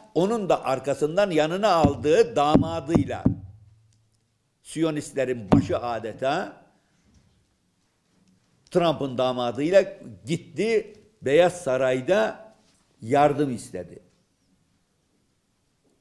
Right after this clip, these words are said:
Bu kafayla bunların ülkenin meselelerini çözmeleri mümkün değil.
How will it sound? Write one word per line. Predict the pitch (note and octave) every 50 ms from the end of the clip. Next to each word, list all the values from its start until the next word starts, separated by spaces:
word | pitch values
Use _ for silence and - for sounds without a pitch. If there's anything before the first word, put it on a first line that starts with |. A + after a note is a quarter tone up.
| _ _ _ _ _ _ _ _ _ _ _ _
Bu | - F#3 F#3+
kafayla | - G#3 F#3 F3 - A3 B3+ B3 G3 E3 D3+ D#3+ - - - - _ _ _ _ _ _ _ _ _ _ _
bunların | - C3+ C#3+ D3 D3 D3 D3 C#3+
ülkenin | C3+ A#2 - D3+ C#3 C3+ C3+ C3
meselelerini | C3 B2+ A#2+ - C3 B2 B2 B2 B2 B2 A#2+ A2+ A#2 A2+
çözmeleri | - - A2+ G#2 G2+ A2 A2 G#2+ G#2+ G2+ G#2
mümkün | G#2 G2+ G2+ G2 G2 - F#2+ F#2 E2
değil. | - -